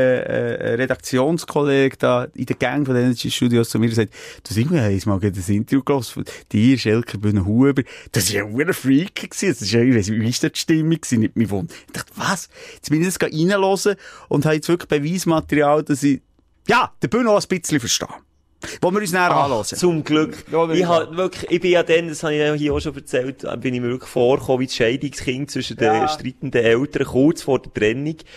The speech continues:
Speaker 2: Und ich hab, ja, dann ist ein bisschen, ich sage, länger zurück und jetzt bin ich einfach auch ein bisschen weg dir, bin ich in diesem Boot gelandet.
Speaker 1: Mhm.
Speaker 2: Und jetzt heisst es einfach, ja, mit Moser und Schelker, das habe ich heute auch wieder gemerkt, wenn ich allein irgendwo bin, fragt man mich automatisch,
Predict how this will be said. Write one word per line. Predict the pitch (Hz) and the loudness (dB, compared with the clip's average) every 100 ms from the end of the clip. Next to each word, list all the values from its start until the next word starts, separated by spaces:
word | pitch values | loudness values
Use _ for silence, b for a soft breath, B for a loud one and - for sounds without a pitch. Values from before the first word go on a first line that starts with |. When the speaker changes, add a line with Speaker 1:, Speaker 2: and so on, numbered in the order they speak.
| B B | B B
Speaker 2:
Und | - 139 | 0 2
ich | |
hab, | 139 131 - | 4 2 4
ja, | 131 165 147 | 4 4 2
dann | 143 139 | 0 -6
ist | - 127 | -10 -8
ein | 143 | -6
bisschen, | 143 151 143 - 107 | 0 0 0 -4 -6
ich | |
sage, | 139 123 120 | -4 -2 2
länger | 127 147 175 170 | 2 0 -4 -6
zurück | 151 160 185 | -2 -2 -2
und | - 131 | -2 0
jetzt | 147 - | 0 -4
bin | 127 | -4
ich | 147 | -2
einfach | - - - - _ - b _ | -4 -6 -14 -18 _ -20 b _
auch | 104 123 117 | -2 -2 -4
ein | |
bisschen | 185 135 | -4 -2
weg | 127 170 - - | -2 -4 -12 -8
dir, | 95 95 143 196 | -4 0 -2 0
bin | 143 | -2
ich | 117 110 | -2 -2
in | |
diesem | 107 104 | -2 0
Boot | 95 101 120 - | 0 0 0 -2
gelandet. | 87 73 78 104 - - _ - B B | -2 0 -2 0 -2 -2 _ -20 B B
Speaker 1:
Mhm. | 113 98 | -4 0
Speaker 2:
Und | 127 | 0
jetzt | 143 - | 0 0
heisst | 120 107 | 0 2
es | 123 | 0
einfach, | 117 110 | 0 0
ja, | 143 | -2
mit | 185 | -4
Moser | 131 123 127 - - | -2 0 0 0 -2
und | 139 196 | -2 -2
Schelker, | - 151 180 - 156 | 0 0 0 -4 -6
das | - | -4
habe | 117 | 0
ich | |
heute | 127 160 185 | 2 2 0
auch | |
wieder | 175 - | 0 -2
gemerkt, | - 156 156 165 127 | -4 0 0 -2 -4
wenn | 117 | -4
ich | - 139 147 | -2 -4 0
allein | 113 110 131 | 2 2 2
irgendwo | 175 151 151 131 127 | 0 0 -2 -2 -2
bin, | 135 135 | -2 -4
fragt | - 120 120 175 - | -2 0 0 -2 -10
man | 143 | -8
mich | 131 | -4
automatisch, | 123 139 143 113 104 - 127 | 0 -2 -2 -2 -2 -4 -8